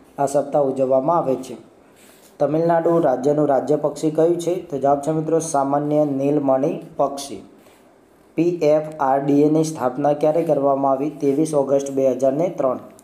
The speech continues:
સંશોધન ક્ષેત્રે એ આઈ એમનું પૂરું નામ શું છે? તો જવાબ છે મિત્રો અટલ નવીન મિશન. સ્વચ્છ ભારત અભિયાનના પ્રણેતાનું નામ શું હતું? પી એમ નરેન્દ્ર મોદી. રાજ્યની હવાની ગુણવત્તા ધોરણ નક્કી કરવાની જવાબદારી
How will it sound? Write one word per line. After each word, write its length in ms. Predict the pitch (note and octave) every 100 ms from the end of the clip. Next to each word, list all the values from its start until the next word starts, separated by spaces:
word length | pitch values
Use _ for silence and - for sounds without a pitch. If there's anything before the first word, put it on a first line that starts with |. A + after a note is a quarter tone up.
| - - _ _ _
સંશોધન 600 | - D3 C#3+ D3 F3 F3+
ક્ષેત્રે 340 | F3+ D#3+ D#3 E3
એ 440 | E3 - D#3+ - - -
આઈ 340 | C#3 D#3 E3+ D#3
એમનું 460 | C#3 C#3 D3+ E3
પૂરું 240 | C#3+ C#3 C#3+
નામ 360 | C#3 D3+ D#3 - -
શું 200 | D#3 C#3+
છે? 220 | B2+ A2
તો 100 | B2+
જવાબ 260 | C3 C#3 C#3
છે 100 | E3
મિત્રો 360 | E3 E3 F3 -
અટલ 500 | D3 C#3 D#3 E3 E3+ - - - _ -
નવીન 440 | C3+ C3+ C3 D3 D#3+
મિશન. 680 | D#3 C#3+ - A2 G2 G#2 - _ _ _ _ _
સ્વચ્છ 400 | - D3 D#3+ -
ભારત 380 | F3+ C#3 C#3+ D#3
અભિયાનના 480 | D3 C3+ D3 D3+ D#3
પ્રણેતાનું 640 | D#3 C#3 C#3+ D3 D3 D3
નામ 200 | C#3+ C#3+
શું 200 | C#3+ F3
હતું? 300 | D#3+ D3 D3
પી 160 | - C#3+
એમ 120 | D#3
નરેન્દ્ર 500 | D3+ C#3 C3+ C3+ D3+
મોદી. 420 | E3 D3+ C#3 A#2+ - - - - - _ _ _ _ - - - - -
રાજ્યની 480 | B2+ C#3 D#3+ E3+ F3+
હવાની 380 | C#3 C3+ D#3 D#3
ગુણવત્તા 520 | C#3 C#3 D3 D#3+ D#3
ધોરણ 300 | C3 C3+ C#3
નક્કી 300 | C3+ C3+ D3+
કરવાની 400 | D#3 D3 D3+ D3
જવાબદારી 600 | C3 C3 C#3 D3+ B2+